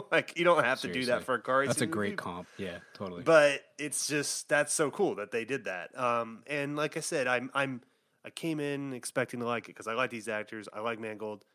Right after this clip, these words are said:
Speaker 1: But most importantly, as I said earlier, we get maybe one of these a year. That's just like, hey, this movie costs somewhere between fifty and a hundred million,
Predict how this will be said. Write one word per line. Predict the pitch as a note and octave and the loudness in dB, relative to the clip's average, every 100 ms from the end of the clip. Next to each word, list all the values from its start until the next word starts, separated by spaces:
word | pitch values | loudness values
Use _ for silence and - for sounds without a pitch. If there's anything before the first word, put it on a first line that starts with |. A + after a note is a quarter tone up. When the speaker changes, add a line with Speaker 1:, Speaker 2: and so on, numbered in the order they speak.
| _ | _
Speaker 1:
But | C#3+ | -6
most | C#3+ - | -6 -6
importantly, | C3 F3 D#3 C3+ B2+ B2 _ _ G#2+ | -6 -4 -4 -4 -10 -12 _ _ -10
as | A#2 | -2
I | A#2+ A2 - _ _ _ _ _ | -2 -2 -8 _ _ _ _ _
said | - B2+ | -8 -4
earlier, | C3+ A2+ G#2 - _ _ _ _ | -2 -4 -6 -12 _ _ _ _
we | A#2+ A#2+ | -12 -6
get | C#3 B2+ | -4 -6
maybe | A2+ G2+ G2+ G2+ A#2 | -8 -8 -8 -6 -6
one | A#2+ B2+ | -2 -2
of | C3+ | -2
these | C3 C3 | -4 -6
a | C#3 | -6
year. | C3+ C#3 C3+ C3+ _ A2 | -6 -6 -8 -12 _ -14
That's | A2 | -12
just | A#2+ G#2+ | -8 -8
like, | A2+ A2 G2+ - _ _ _ | -6 -8 -8 -14 _ _ _
hey, | - B2 B2 B2 B2 _ _ _ _ _ | -4 -2 -2 -4 -8 _ _ _ _ _
this | G#2 | -12
movie | B2 A#2 B2 A#2+ A#2 | -8 -6 -6 -6 -10
costs | - A2 A2 - | -8 -4 -4 -4
somewhere | B2+ A#2+ A#2 | -8 -6 -8
between | A2+ A#2+ | -8 -10
fifty | - A#2 - | -10 -12 -8
and | A2+ | -6
a | A2 | -4
hundred | A2+ G#2 | -4 -4
million, | G#2 G#2 G#2 G2+ G#2 | -4 -4 -4 -6 -12